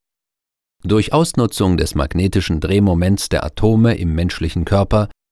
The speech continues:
gelingt es der Magnetresonanztomographie, Schnittbilder vom menschlichen Körper zu gewinnen. Bei diesem Patienten soll ein M R T des Beckens angefertigt werden.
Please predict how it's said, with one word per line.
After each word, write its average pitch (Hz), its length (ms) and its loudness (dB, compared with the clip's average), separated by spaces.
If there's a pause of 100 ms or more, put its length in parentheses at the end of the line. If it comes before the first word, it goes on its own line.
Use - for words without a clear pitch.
(160)
gelingt 139 360 2
es 143 160 -2
der 110 100 2
Magnetresonanztomographie, 98 1700 0
Schnittbilder 87 720 -2
vom 76 240 -4
menschlichen 85 540 -2
Körper 80 340 -2
zu 85 140 -4
gewinnen. 78 420 -2 (880)
Bei 107 160 0
diesem 160 260 2
Patienten 107 720 0
soll 101 220 0
ein 101 160 0
M 101 180 0
R 98 140 -2
T 87 240 0
des 92 180 -2
Beckens 90 400 -2
angefertigt 80 720 -2
werden. 73 420 -2